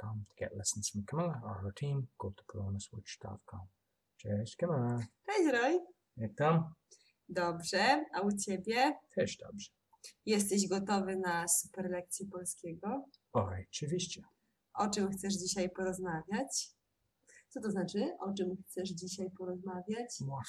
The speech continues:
Speaker 1: would you like to talk about today?
Speaker 2: Tak, o czym chcesz dzisiaj porozmawiać ze mną?
Speaker 1: With you.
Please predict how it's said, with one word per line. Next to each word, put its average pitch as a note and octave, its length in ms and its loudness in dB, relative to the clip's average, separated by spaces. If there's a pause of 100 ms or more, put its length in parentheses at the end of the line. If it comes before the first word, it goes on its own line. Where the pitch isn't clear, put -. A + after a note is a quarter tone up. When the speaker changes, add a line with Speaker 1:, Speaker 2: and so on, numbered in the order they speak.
Speaker 1:
would A#2+ 160 -2
you A#2+ 60 0
like A2+ 360 4
to - 180 -8
talk G#2 280 2
about G2 260 2
today? G#2 320 -2 (320)
Speaker 2:
Tak, - 340 -4
o A4 240 8
czym F#4 320 6
chcesz C4 320 2
dzisiaj G#3 560 -2
porozmawiać G#3+ 1040 0
ze E3 240 0
mną? D3 300 -6 (500)
Speaker 1:
With A2 340 -4
you. F#2+ 200 -4